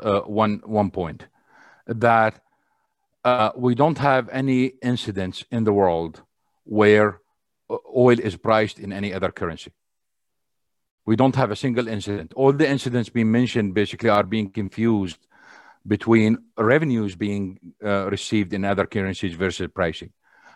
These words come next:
Pricing oil has always been priced in dollar and is still priced in dollar. Saddam Hussein did not price his oil in dollar. He received the revenues in euros.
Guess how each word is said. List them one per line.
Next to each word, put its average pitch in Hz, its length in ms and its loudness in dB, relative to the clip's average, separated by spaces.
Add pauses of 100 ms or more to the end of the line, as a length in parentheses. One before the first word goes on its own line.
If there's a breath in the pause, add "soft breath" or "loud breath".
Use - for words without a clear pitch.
(100 soft breath)
Pricing 160 500 -2 (100)
oil 147 440 4
has 113 280 -2 (120)
always 139 480 4
been 123 400 2
priced 110 600 0
in 107 180 -2
dollar 80 340 -6 (480)
and 107 100 -4
is 101 80 -8
still 147 220 2
priced 113 300 0
in 101 100 -8
dollar. 80 320 -8 (280 soft breath)
Saddam 139 420 0
Hussein 151 380 -2
did 123 180 2
not 127 320 2
price 123 300 2
his 104 160 -8
oil 107 240 2
in 101 140 -2
dollar. 85 380 0 (200 soft breath)
He 123 100 2
received 120 420 0
the 113 100 4
revenues 113 420 2
in 101 100 -6
euros. 80 440 -8